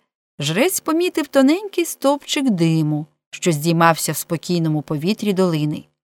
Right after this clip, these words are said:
Прикликавши до себе кількох юнаків, він показав їм на дим і мовив: "Це дим з місця жахів, куди заборонено ходити людям нашого племені. Отже, там якийсь розвідник,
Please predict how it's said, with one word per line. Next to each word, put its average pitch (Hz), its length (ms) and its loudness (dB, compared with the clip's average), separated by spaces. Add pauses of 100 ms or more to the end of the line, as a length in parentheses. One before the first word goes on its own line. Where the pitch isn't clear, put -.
(640)
Прикликавши 175 680 0
до 165 140 2
себе 165 300 2
кількох 160 480 -2
юнаків, 175 560 2 (440)
він 190 200 6
показав 165 580 6
їм 185 180 4
на 190 140 6
дим 208 260 4
і 202 40 4
мовив: 180 440 6 (460)
"Це 175 240 2
дим 185 240 4
з 156 100 0
місця 185 420 4
жахів, 165 580 6 (220)
куди 170 220 4
заборонено 180 580 8
ходити 170 400 2
людям 160 280 2
нашого 160 380 0
племені. 156 560 2 (260)
Отже, 185 500 8 (380)
там 190 280 8
якийсь 190 400 4
розвідник, 190 760 2